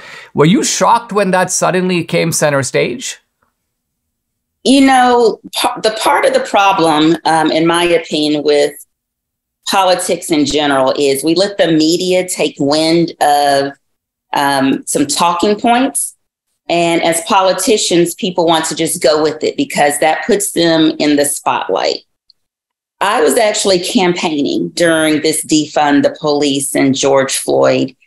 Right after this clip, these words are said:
Speaker 2: um, activity, and may he rest in peace. But I campaigned on, "No, we do not need to defund <laughs> the police." I was never for defunding the police. Um, I'm the victim of stalking. And so I'm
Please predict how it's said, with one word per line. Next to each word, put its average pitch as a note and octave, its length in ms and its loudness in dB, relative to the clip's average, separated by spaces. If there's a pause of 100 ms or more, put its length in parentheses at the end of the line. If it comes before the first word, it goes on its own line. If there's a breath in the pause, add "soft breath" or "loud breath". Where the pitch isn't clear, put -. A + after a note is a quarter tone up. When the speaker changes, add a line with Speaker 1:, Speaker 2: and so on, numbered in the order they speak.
(340 soft breath)
Speaker 2:
um, C#3 200 0
activity, C3+ 760 0
and C#3+ 160 0
may C#3+ 200 0
he D3 260 -4
rest C#3+ 300 0
in C#3 200 -2
peace. D3+ 580 0 (720 soft breath)
But E3 320 0
I G#3+ 140 -2
campaigned G#3 600 0
on, E3+ 200 2
"No, E3+ 180 2
we G3 140 -4
do G3 160 0
not F3 220 0
need E3 220 0
to D3 120 -6
defund C#3+ 480 -2
<laughs> - 200 -6
the - 120 0
police." - 560 -2 (400 soft breath)
I F#3 160 0
was F#3+ 220 0
never F3 440 2
for E3 240 0
defunding D3+ 500 0
the D3 160 -2
police. C#3 560 -2 (140)
Um, C#3+ 300 0
I'm F#3 220 -2
the G3 100 0
victim F#3 340 0
of D#3+ 100 2
stalking. D3 760 -2 (360 soft breath)
And D#3+ 140 0
so E3 240 2
I'm E3 160 0